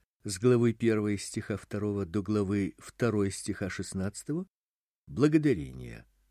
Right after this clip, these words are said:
Часть третья, с главы второй стиха семнадцатого по главу третью стих тринадцатый, вопрос об отсутствии Павла. Часть четвёртая,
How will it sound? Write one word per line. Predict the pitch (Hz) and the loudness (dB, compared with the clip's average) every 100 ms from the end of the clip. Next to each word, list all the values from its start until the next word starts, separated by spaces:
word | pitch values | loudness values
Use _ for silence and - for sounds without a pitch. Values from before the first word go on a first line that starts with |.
| _ _ _ _ _ _ _ _ _ | _ _ _ _ _ _ _ _ _
Часть | - 214 - - | 0 2 0 -2
третья, | 131 120 104 110 113 - _ _ _ _ - | 2 2 2 0 -2 -4 _ _ _ _ -8
с | 104 98 | -6 4
главы | 123 123 127 | 6 6 4
второй | - 120 113 110 | 2 4 4 4
стиха | - 113 113 | 2 0 0
семнадцатого | 104 117 107 101 104 - 143 156 - _ _ _ _ | 0 0 0 0 -2 -4 -2 -2 -6 _ _ _ _
по | 113 | -2
главу | 101 113 110 107 98 - - | 2 2 2 2 0 -2 0
третью | 113 104 - 110 123 - _ | 2 2 0 -4 -4 -8 _
стих | - - 95 87 - | -14 -8 -6 -6 -8
тринадцатый, | - 104 95 98 - 175 196 _ _ _ - | -8 -4 -2 -4 -6 -8 -8 _ _ _ -2
вопрос | 120 - 196 - - - | 0 2 0 -2 -4 -2
об | 139 | 4
отсутствии | 135 - 120 - - 139 | 4 2 -4 -4 -4 -4
Павла. | 147 65 117 113 - _ _ _ _ _ _ _ _ _ _ - | -4 -8 -10 -12 -14 _ _ _ _ _ _ _ _ _ _ -2
Часть | - 139 - - - | 6 6 6 -6 -14
четвёртая, | - 156 151 104 92 - 104 110 135 | -2 0 0 0 -2 -4 -4 -2 -4